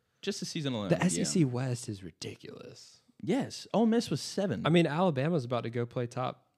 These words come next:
Speaker 2: top, top two, <laughs> top ten teams back to back weeks.
Speaker 3: Off of what
Speaker 1: Yeah.
Speaker 3: you said,
Speaker 2: <laughs>
Speaker 3: Douglas, though, I think I agree with you because, like, a lot of people just take away the eye test. Like, I think eye test is huge. Like,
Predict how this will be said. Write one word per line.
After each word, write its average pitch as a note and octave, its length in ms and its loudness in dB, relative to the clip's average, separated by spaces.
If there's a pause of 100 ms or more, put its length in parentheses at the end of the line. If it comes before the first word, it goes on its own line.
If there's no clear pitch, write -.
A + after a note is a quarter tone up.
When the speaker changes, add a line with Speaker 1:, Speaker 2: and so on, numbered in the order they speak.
(120)
Speaker 2:
top, - 340 -2 (680)
top - 400 -2 (100)
two, D#3 280 6
<laughs> - 0 -
top - 520 2
ten C#3 300 2
teams A2+ 580 -6
back A2+ 320 -8
to B2+ 80 -14
back B2 260 -12
weeks. - 300 -10
Speaker 3:
Off D3 220 8
of G3 80 4
what D#3+ 100 4
Speaker 1:
Yeah. G#2 140 6
Speaker 3:
you A#2+ 40 6
said, D#3+ 240 2
Speaker 2:
<laughs> - 20 0
Speaker 3:
Douglas, F3 300 2
though, F#3+ 360 4
I G2+ 100 4
think A#2+ 340 0
I G2 120 0
agree F2+ 260 2
with A2 180 2
you A#2 120 2
because, F#2+ 440 0
like, E2 200 -2
a E2+ 80 -4
lot F2+ 340 0
of G#2+ 80 -8
people F2 560 -2 (420)
just D#2+ 240 -8 (140)
take F2+ 240 -4
away E2 260 -4
the C2 160 -10
eye C#2 160 -8
test. - 220 -14
Like, E2+ 160 -12
I F#2+ 80 -4
think A#2+ 160 -6
eye F2+ 140 -6
test - 340 -12
is E2+ 100 -12
huge. G2+ 320 -8
Like, D#2+ 180 -14